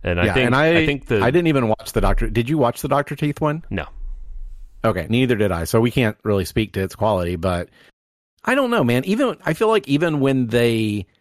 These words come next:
Speaker 2: make one that's decent, it just has a lot of trouble finding an
Speaker 1: Yeah.
Speaker 2: audience.
Speaker 1: And I, I didn't watch the Doctor Teeth show 'cause I don't, Doctor Teeth and Ele-,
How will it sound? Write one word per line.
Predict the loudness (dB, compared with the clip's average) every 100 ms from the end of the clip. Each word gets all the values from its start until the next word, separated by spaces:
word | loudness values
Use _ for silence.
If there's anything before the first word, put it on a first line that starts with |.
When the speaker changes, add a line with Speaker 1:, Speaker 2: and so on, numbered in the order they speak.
| _ -8
Speaker 2:
make | 0 2 2 2
one | 2 2 2
that's | 0 -2 -14
decent, | -10 -4 -2 0 2 0 -2
it | -2 -2
just | 0 -2
has | 0 0 2 2
a |
lot | 2 2 0
of | -4
trouble | -2 0 0 -2
finding | -4 -2 0 2 0 0 -2
an | -2 0
Speaker 1:
Yeah. | 2 0
Speaker 2:
audience. | -4 -10 -12 -14 -14 -20 _ -20 -20 _ -20 -20 _ -2
Speaker 1:
And | 0 2 0 -2 -4
I, | -4 -2 0
I | 0
didn't | 2 -2 0
watch | 0 0 -2
the | -2
Doctor | -2 -2 -8
Teeth | -6 -6
show | -2 -2 -2
'cause | -2 -2
I | 0
don't, | -2 -6 -14 -20 -16 -2
Doctor | -2 0 0
Teeth | 0 0 0 -4 -8
and | -4 -2 -2 -4
Ele-, | -2 -2